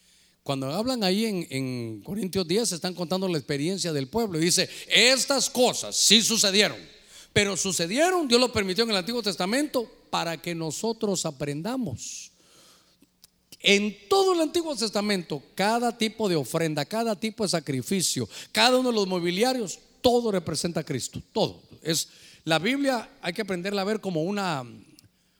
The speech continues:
vuelvo a la bicicleta yo hoy, ¿verdad? Mañana a ver si me subo a una.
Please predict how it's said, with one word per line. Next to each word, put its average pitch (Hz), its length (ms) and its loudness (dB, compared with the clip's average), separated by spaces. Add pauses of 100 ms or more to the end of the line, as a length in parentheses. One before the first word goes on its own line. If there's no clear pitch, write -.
vuelvo 185 240 0
a - 20 -2
la 165 60 -2
bicicleta 151 540 -4
yo 156 140 -2
hoy, 175 120 -2
¿verdad? 143 220 -4
Mañana 156 240 -4
a 156 40 0
ver 156 160 -2
si 165 120 -6
me 135 120 -4
subo 151 200 -4
a 147 40 -2
una. 143 220 -4